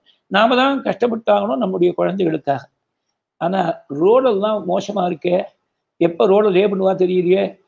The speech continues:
ஒரே பாட்ஹோல்ஸா இருக்கேன்னு கவலைப்பட்டான்னா, it can be solved, but not at your level. அதுக்கு பி டபிள்யூ டில எவனா ஒருத்தன் கண்ணத்தை வந்து பார்த்து யாராவது வி ஐ பி விசிட்னு சொன்னாக்கா, ராவோட ராவா ரோட ரீலே பண்ணுவான்.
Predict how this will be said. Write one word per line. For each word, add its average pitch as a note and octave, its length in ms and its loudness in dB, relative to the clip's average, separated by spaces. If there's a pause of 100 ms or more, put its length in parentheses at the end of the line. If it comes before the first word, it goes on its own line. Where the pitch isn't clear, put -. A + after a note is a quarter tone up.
(200)
ஒரே G3 220 2
பாட்ஹோல்ஸா G3 560 2
இருக்கேன்னு F#3+ 280 -2
கவலைப்பட்டான்னா, E3 680 -2
it F3+ 160 -6
can G3+ 100 2
be F#3+ 260 2
solved, A#3 280 2 (380)
but D#3+ 80 -2
not F#3 200 -2
at A3 100 -14
your F3+ 220 0
level. G3+ 340 -2 (380)
அதுக்கு E3+ 540 0
பி B3 120 0
டபிள்யூ A#3+ 300 0
டில G#3+ 220 2
எவனா G#3 300 0
ஒருத்தன் G#3 460 0
கண்ணத்தை G3+ 380 -2
வந்து G3 180 0
பார்த்து F3+ 320 0
யாராவது G3+ 360 2
வி G#3+ 200 0
ஐ B3 120 0
பி G#3 100 -8
விசிட்னு G#3 420 -4
சொன்னாக்கா, A#3+ 320 -4
ராவோட G#3 320 2
ராவா F#3 380 4 (340)
ரோட G3 220 4
ரீலே G3+ 280 0
பண்ணுவான். E3+ 400 -6